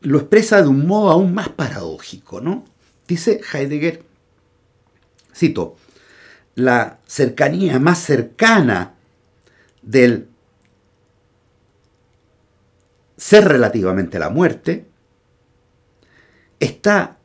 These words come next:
lo más lejos posible de nada real". Leo de nuevo, "La cercanía más cercana del estar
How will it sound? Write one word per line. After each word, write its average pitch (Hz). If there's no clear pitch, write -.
lo 139
más 170
lejos 156
posible 120
de 107
nada 131
real". -
Leo 139
de 87
nuevo, 101
"La 98
cercanía 123
más 120
cercana 135
del 82
estar 135